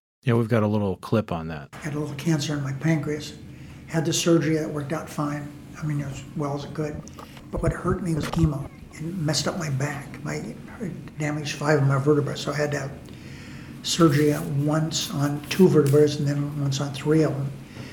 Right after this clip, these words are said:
Speaker 2: So my mobility is not very good. My posture is not worth a damn, but I'm getting better. I'm seeing a therapist now several times a week, and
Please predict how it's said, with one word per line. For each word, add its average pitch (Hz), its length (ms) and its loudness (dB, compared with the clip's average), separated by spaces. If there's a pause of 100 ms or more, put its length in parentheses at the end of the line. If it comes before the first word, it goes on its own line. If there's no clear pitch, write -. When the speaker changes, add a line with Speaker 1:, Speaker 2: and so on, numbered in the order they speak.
(140)
Speaker 2:
So 160 520 4 (640)
my 165 120 6
mobility 151 580 6
is 135 100 2
not 143 200 -2
very 147 200 2
good. 143 260 0
My 143 80 -2
posture 151 500 -2
is 139 140 -4
not 151 140 -4
worth 139 200 -4
a 151 40 -2
damn, 156 400 0
but 190 100 4
I'm 196 100 6
getting 190 260 4
better. 143 180 2
I'm 151 260 -2 (240)
seeing 160 240 2
a 151 60 4
therapist 147 520 0
now 147 320 -2 (360)
several 143 300 0
times 147 280 0
a 143 80 4
week, 147 320 0
and 156 240 -4